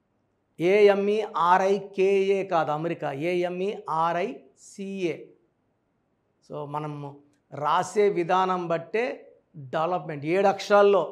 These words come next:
అమెరికా సక్సెస్, ఏడు అక్షరాల్లో కోల్గేట్, క్లోజప్, థమ్సప్, ఆ, కజారియా,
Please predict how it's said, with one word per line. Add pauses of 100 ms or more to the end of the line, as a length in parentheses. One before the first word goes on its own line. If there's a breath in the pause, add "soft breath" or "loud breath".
(160)
అమెరికా (260)
సక్సెస్, (840)
ఏడు
అక్షరాల్లో (160)
కోల్గేట్, (1500)
క్లోజప్, (1040)
థమ్సప్, (1600)
ఆ, (1600)
కజారియా,